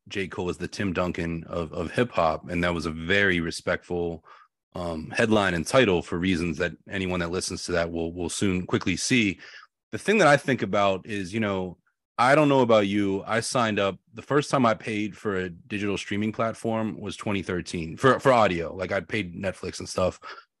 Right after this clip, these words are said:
but twenty thirteen, uh, and I think I did so later in the year.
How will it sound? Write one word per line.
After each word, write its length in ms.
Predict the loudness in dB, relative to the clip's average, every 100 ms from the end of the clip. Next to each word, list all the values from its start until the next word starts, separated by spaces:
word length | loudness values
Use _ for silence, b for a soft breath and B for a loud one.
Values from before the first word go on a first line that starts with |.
| -6
but 100 | -2
twenty 280 | 2 4 6
thirteen, 720 | 6 4 4 4 4 4 0
uh, 360 | 0 2 2 0
and 100 | -2
I 60 |
think 240 | 2 2 2
I 60 |
did 260 | 4 4 2
so 220 | 0 0
later 280 | 2 0 0
in 120 | -2
the 80 | -4
year. 400 | -6 -8 -8 -16